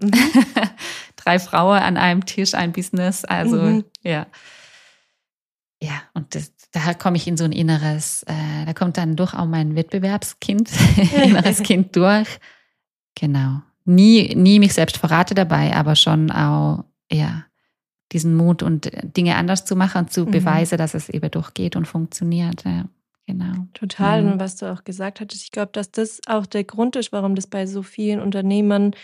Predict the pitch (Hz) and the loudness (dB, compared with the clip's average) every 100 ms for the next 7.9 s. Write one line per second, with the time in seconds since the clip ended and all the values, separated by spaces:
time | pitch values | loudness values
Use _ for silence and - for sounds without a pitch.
0 | - _ _ - 196 - 226 240 208 190 | -20 _ _ -2 -2 0 0 0 0 -2
1 | - 196 190 185 185 185 - 180 180 175 | -6 -6 -4 -4 -6 -6 -6 -4 -2 -4
2 | - - _ _ _ - 202 190 208 190 | -8 -20 _ _ _ -8 -6 -4 -4 0
3 | 202 196 202 185 196 185 190 185 180 185 | 0 0 -2 -4 -6 -6 -4 -2 -2 -2
4 | 180 180 175 175 175 180 180 190 185 190 | -4 -2 -2 -2 -4 -4 -4 -6 -6 -10
5 | - 202 202 190 151 147 147 202 190 208 | -6 0 2 2 2 0 0 -2 -2 -2
6 | 196 208 - - - _ 196 196 - 196 | -2 -4 -10 -20 -20 _ -2 0 0 -4
7 | - - 247 247 208 196 196 208 - | -4 -2 2 4 4 2 0 -2 -4